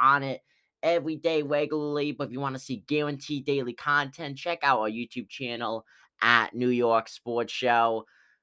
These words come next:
Hockey is back. It was a mini day,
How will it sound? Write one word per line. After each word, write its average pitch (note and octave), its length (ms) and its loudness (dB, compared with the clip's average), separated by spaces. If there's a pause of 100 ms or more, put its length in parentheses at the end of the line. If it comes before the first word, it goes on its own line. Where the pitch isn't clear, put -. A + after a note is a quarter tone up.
(360)
Hockey D3+ 640 4
is C3+ 100 0
back. C#3+ 500 6
It C3+ 60 -4
was A#2+ 180 -4
a B2 40 -10
mini B2 340 -6 (100)
day, B2+ 520 0